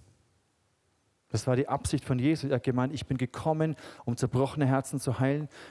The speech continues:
Ich bin gekommen, um Gefangene in die Freiheit hineinzuführen. Die Türen sind offen. Es gibt nichts mehr, was dich halten kann. Keine Macht der Finsternis kann dich gefangen halten. Du kannst dich nur selber in deinem Kopf dafür entscheiden.“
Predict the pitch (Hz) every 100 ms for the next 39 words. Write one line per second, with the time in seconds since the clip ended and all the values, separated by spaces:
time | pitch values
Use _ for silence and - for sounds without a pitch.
0 | - 120 139 131 - 151 156 151 147 127
1 | 123 - - 151 160 151 156 143 135 98
2 | - 127 139 156 113 135 - 139 131 131
3 | 147 156 - 135 - 139 120 98 - -
4 | - 127 - - 165 170 - 147 - 156
5 | 160 - 120 110 - 123 143 170 - 156
6 | 143 139 139 110 - 147 165 156 127 113
7 | - - - - - 185 180 151 165 175
8 | - 147 - 185 185 143 120 - - 165
9 | 180 156 117 - - - 135 - - 165
10 | 160 143 - 143 127 - 95 87 _ _
11 | - - - - - 131 139 127 147 135
12 | - 156 139 139 131 123 120 - 131 -
13 | 120 127 123 - 110 110 101